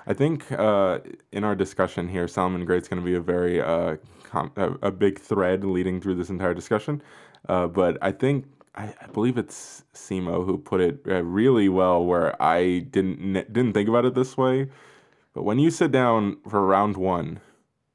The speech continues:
of this tournament, you had a one in four chance of playing Salamangreat.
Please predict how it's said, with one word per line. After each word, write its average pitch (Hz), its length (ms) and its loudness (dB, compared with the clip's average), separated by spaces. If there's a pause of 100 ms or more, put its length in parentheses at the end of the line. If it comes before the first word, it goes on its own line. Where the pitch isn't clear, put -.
of 90 140 -8
this 98 180 0
tournament, 87 460 -4
you 98 120 -4
had 98 120 2
a 90 60 2
one 90 260 -2
in 95 140 -4
four 90 240 -2
chance 90 500 -8
of - 120 -16
playing 90 240 -6
Salamangreat. - 580 -10